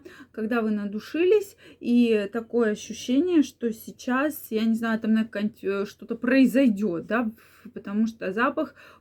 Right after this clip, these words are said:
просто неимоверный. Такое ощущение, что все стены тоже пропитаны этим одеколоном. То есть от этого тоже, если вы и, э, н-, наносите парфюм, то в ограниченных количествах, чтобы это не раздражало, потому что многих женщин это тоже отпугивает. И одна женщина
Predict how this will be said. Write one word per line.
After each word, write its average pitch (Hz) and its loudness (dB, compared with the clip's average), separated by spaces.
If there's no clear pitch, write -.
просто 233 0
неимоверный. 233 2
Такое 233 -6
ощущение, 269 2
что 214 -6
все 220 -8
стены 262 4
тоже 226 -2
пропитаны 214 -6
этим 196 -10
одеколоном. 190 -6
То 240 2
есть 240 2
от 196 -10
этого 262 2
тоже, 240 0
если 226 -2
вы 196 0
и, 175 -4
э, 156 -6
н-, 143 -4
наносите 269 2
парфюм, 240 -2
то 285 0
в 285 -2
ограниченных 220 -4
количествах, 226 -6
чтобы 190 -8
это 240 -2
не 240 6
раздражало, 233 -2
потому 208 -8
что 220 -10
многих 220 -2
женщин 277 0
это 226 -4
тоже 220 -2
отпугивает. 156 -8
И 170 -6
одна 190 -4
женщина 311 2